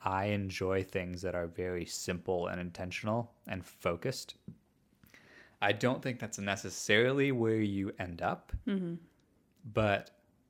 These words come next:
Speaker 1: I think you learn to appreciate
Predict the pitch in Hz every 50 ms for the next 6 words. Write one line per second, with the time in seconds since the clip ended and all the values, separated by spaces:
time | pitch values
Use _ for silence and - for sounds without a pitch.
0 | _ _ _ _ _ _ _ - 104 110 110 - - 123 123 123 117 - - 110
1 | 104 104 104 101 101 101 104 104 104 104 101 98 - - - 98 90 - - -
2 | - - - - 101 98 95 - - - 101 95 95 90 90 90 87 - - -